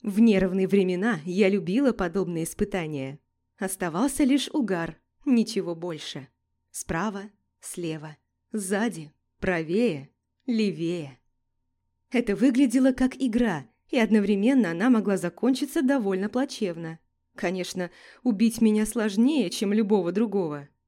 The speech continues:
Тем более на каре – где я сильнее всего, и моя магия плотно сплетается с чарами вредной горы. Но серьёзно травмировать можно. Да и убить, уж если честно.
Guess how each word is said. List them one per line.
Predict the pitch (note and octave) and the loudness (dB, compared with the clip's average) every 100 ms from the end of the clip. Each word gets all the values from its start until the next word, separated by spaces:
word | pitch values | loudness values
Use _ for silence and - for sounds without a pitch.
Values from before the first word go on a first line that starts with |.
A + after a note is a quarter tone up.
| _ | _
Тем | - G#3+ F#3 | -2 0 2
более | G3+ G3+ G#3 | 0 0 0
на | A#3+ | 0
каре – | B3+ - D#4+ G#3 C#3 C3 _ _ - | 0 0 2 2 -2 -8 _ _ -8
где | G3 E3 G3 | -4 -2 0
я | A3 C4 | 0 -2
сильнее | - G3+ G#3+ C#4 C#4+ | -2 0 2 4 2
всего, | - C#4 A3+ D3 C3 _ - | 0 -4 -4 -6 -10 _ -4
и | A3+ | 0
моя | G#3+ F#3+ D#3+ | 0 0 -2
магия | E3+ A#3+ G3 F3 | -2 -2 -2 -4
плотно | F#3 A3 C4 G#3 | -2 0 0 -4
сплетается | - D#3+ - B3 G#3+ - | -6 -10 -4 -2 -4 -6
с | D#3+ | -10
чарами | - - F3+ A#3 A3+ | -10 -6 -2 0 0
вредной | F#3 E3+ D#3 E3 | -2 -6 -8 -10
горы. | E3+ G#3+ G3+ B2 - _ _ _ _ | -6 -6 -6 -10 -16 _ _ _ _
Но | - G3 F3+ D3+ D3 _ _ _ - | -8 -6 -6 -8 -12 _ _ _ -16
серьёзно | - A#3 G3 F3+ D#3+ F#3 A3+ | -6 -2 -2 -2 -2 0 0
травмировать | C#4+ C4+ G3+ E3+ E3 A#3+ C4 | 0 0 0 -2 -4 -2 0
можно. | B3 F#3 F3 F#3+ F#3 _ _ _ _ - | 0 0 -6 -10 -12 _ _ _ _ -2
Да | C4 | 0
и | D4+ | 2
убить, | C#4+ B3 C#4+ - - _ _ | 2 0 -2 -4 -18 _ _
уж | G3+ - | -10 -6
если | F3+ - F#3 | -8 -6 -8
честно. | - D3+ - D3+ | -6 -8 -8 -10